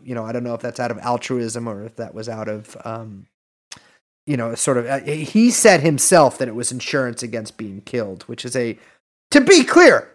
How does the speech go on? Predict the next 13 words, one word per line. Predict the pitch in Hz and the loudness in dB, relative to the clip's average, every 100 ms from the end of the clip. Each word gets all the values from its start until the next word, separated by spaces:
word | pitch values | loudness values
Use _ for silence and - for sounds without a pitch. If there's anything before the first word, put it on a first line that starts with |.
| - | 0
pretty | 392 370 | 4 6
wild | 185 185 233 214 196 | 6 8 10 10 8
thing | 196 175 | 6 2
to | 151 | 2
say | - 147 | 4 6
that | 135 131 | 4 0
is | 127 | 2
very | 170 165 | 6 8
underreported, | 147 135 123 117 131 120 95 95 - | 6 2 -2 -2 -2 -2 -4 -14 -8
um, | 156 156 147 131 - _ _ _ _ _ _ 185 | 0 4 4 0 -10 _ _ _ _ _ _ 6
or, | 165 147 | 6 6
or | 160 139 156 | 4 2 4
rather, | 156 156 135 127 139 | 6 6 4 0 -4